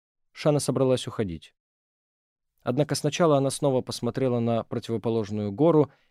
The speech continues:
изо всех сил постаравшись притвориться, будто просто небрежно,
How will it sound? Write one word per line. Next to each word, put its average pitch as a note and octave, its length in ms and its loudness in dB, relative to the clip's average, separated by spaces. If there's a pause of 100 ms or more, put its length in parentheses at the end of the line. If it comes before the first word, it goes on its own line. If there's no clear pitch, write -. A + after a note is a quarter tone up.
(120)
изо C#3 180 0
всех - 240 -4
сил E3+ 260 0
постаравшись - 640 -2
притвориться, C3+ 600 -4
будто B2 360 -4
просто D3 440 -2
небрежно, C3 680 2